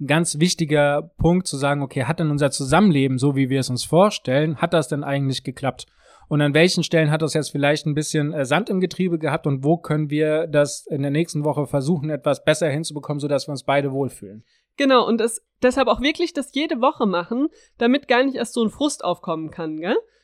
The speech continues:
Speaker 2: Weil das war für uns jetzt eine Woche und es war schon eine anstrengende Woche, aber, äh, so besteht halt auch die Chance, dass wir es recht schnell beheben können. Wenn wir jetzt erstmal einen Monat lang die Situation haben und dann erstmal drüber sprechen, weil wir dann erstmal Zeit dafür finden,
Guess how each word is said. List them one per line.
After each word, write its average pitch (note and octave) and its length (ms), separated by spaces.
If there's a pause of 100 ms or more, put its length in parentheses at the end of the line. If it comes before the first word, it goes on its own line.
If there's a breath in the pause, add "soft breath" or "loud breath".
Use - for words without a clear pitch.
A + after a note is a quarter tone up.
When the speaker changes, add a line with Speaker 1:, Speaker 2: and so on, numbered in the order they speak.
(120)
Speaker 2:
Weil A#3+ 300
das - 160
war C4+ 100
für C4 140
uns D4 160
jetzt C#4+ 160
eine A3 100
Woche B3 240
und A#3 160
es A3 100
war B3 160
schon A#3+ 140
eine - 80
anstrengende G#3+ 560
Woche, B3 380 (400)
aber, A3+ 320 (840)
äh, F3 160
so A#3 220
besteht C4 260
halt B3+ 100
auch A3+ 80
die A3 120
Chance, A#3+ 320
dass A3 160
wir A3 80
es - 80
recht A3 180
schnell A#3+ 380
beheben A#3 360
können. F#3 220
Wenn G#3+ 140
wir A3 80
jetzt G#3 100
erstmal B3 320
einen G3 80
Monat B3+ 380
lang F#3 180
die F3+ 60
Situation E3+ 640
haben G3+ 380 (440)
und A3+ 280
dann D#4 160 (100)
erstmal F#3+ 300
drüber E3 280
sprechen, F3 540 (1040)
weil G#3+ 180
wir G#3 80
dann G#3+ 160
erstmal G3 320
Zeit - 280
dafür G#3 220
finden, F#3 520